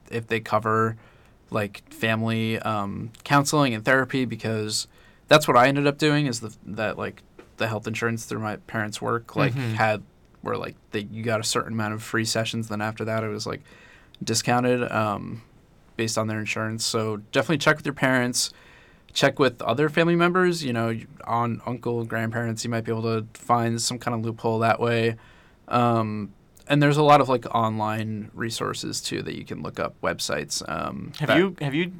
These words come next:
Speaker 2: experimented with any of the online stuff?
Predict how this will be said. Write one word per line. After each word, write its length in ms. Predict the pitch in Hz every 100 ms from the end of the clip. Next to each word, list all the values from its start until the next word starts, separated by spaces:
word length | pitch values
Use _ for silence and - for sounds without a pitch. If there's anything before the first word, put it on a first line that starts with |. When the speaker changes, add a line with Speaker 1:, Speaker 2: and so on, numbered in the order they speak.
| - _
Speaker 2:
experimented 600 | 143 - - 139 147 165
with 160 | 160 143
any 100 | 143
of 80 | 131
the 100 | 120
online 420 | 113 113 104 120
stuff? 460 | 127 160 160 160